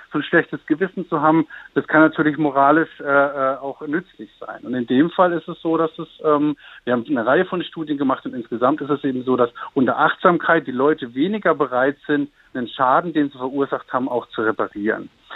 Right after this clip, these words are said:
Das ist so die Idee dahinter, dass man, dass es eben nicht so einen Automatismus gibt. Mir geht's nur um diesen Automatismus, man macht Achtsamkeit und dann wird man quasi in Anführungsstrichen zu, zu einem besseren,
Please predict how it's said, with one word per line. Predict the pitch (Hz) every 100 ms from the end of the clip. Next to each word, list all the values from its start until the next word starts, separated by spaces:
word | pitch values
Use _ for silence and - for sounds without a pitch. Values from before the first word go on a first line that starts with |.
| - -
Das | 120 147
ist | 147
so |
die | 135 156
Idee | 156 120 143 170
dahinter, | 196 165 165 156 156 151 - - -
dass | 143 135
man, | 143 135 123
dass | 131 123
es | 139
eben | 143 135 127 143
nicht | 208 -
so | 156
einen | 151
Automatismus | 151 156 147 131 - 269 - 117 -
gibt. | - 113
Mir | 143
geht's | 170 -
nur | 175
um | 151
diesen | 147 -
Automatismus, | 131 135 135 123 - 202 196 165
man | 156
macht | 170 131 -
Achtsamkeit | 160 - 165 151 - 139 143 - -
und | - 135
dann | 127
wird | 143 156
man | 143 131
quasi | 131 123 123
in | 113
Anführungsstrichen | 147 151 147 135 - 127 127 113
zu, | - - _ _ -
zu | -
einem | 127 113
besseren, | 120 - 110 117 113